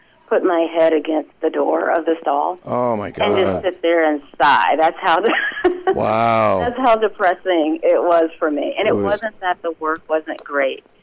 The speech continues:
Speaker 1: It was that it wasn't for me.
Speaker 2: Wa-, was it
Speaker 1: And
Speaker 2: monotonous, or
Speaker 1: meeting
Speaker 2: was it,
Speaker 1: after
Speaker 2: was it,
Speaker 1: meeting.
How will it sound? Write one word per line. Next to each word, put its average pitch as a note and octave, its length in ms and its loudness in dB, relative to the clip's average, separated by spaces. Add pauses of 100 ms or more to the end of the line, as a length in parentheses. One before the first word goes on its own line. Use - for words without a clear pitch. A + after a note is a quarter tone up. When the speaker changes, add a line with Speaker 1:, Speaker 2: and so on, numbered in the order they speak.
(340)
Speaker 1:
It F#3 140 4
was E3 180 0
that D#3 160 2
it C3+ 80 0
wasn't D3 360 -4
for B2 120 -6
me. - 220 -2 (480)
Speaker 2:
Wa-, A#2 260 -2
was D3 160 0
it D3 40 2
Speaker 1:
And B2+ 80 2
Speaker 2:
monotonous, B2 460 0
or F3 80 2
Speaker 1:
meeting - 140 4
Speaker 2:
was - 120 0
it, A3 60 2
Speaker 1:
after - 220 -4
Speaker 2:
was - 160 0
it, - 60 -2
Speaker 1:
meeting. D#3 300 -6